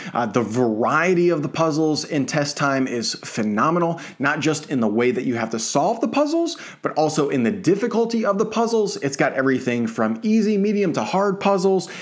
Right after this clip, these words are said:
It's all smushed in there. Um, and boy, I'll tell you what, the, the pacing of this game is exceptional. Really, really loved Deckscape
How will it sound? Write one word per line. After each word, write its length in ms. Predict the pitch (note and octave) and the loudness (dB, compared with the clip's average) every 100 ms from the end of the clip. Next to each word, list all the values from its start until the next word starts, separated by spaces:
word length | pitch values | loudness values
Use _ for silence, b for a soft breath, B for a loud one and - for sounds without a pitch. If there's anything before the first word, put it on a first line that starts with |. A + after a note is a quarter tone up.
| B | B
It's 140 | - - | -6 0
all 260 | E3 F#3+ | 2 2
smushed 420 | F#3 F#3+ F3+ - | 2 0 0 2
in 160 | E3 D#3 | 0 2
there. 300 | D3+ D3 C#3 B B B | 2 0 -2 B B B
Um, 260 | A#2+ A#2 B2+ | -2 -2 -2
and 160 | A#2 | 0
boy, 200 | B2 C3+ | 2 2
I'll 180 | A2 C3+ | 2 0
tell 180 | - D3+ | 2 2
you 100 | C#3 | 2
what, 260 | C3 G2 F2 | 2 0 0
the, 120 | A2+ | -2
the 140 | - | -2
pacing 440 | - D3+ F#3+ F3 D3+ | -2 2 2 2 2
of 80 | |
this 160 | C#3 A#2+ | 2 2
game 360 | C#3 B2 A#2 B2 | 0 0 0 0
is 380 | B2+ G#2+ - - | -2 -2 -4 -6
exceptional. 760 | A2 - - C3+ - C#3 B2 B B B B | -6 -2 0 0 2 2 0 B B B B
Really, 580 | B2+ D#3 G#3+ G3 F#3+ D#3+ | 2 4 4 4 2 0
really 540 | D3 C#3+ C#3+ C#3 C3+ C3+ - _ _ | 2 4 4 2 0 -4 -18 _ _
loved 720 | - A#2+ C3+ B2+ G#2+ G2 - - B B - | -2 2 4 2 0 -6 -14 -16 B B 0
Deckscape 640 | C#3 - - B2+ A#2 - | 0 0 -2 0 0 -2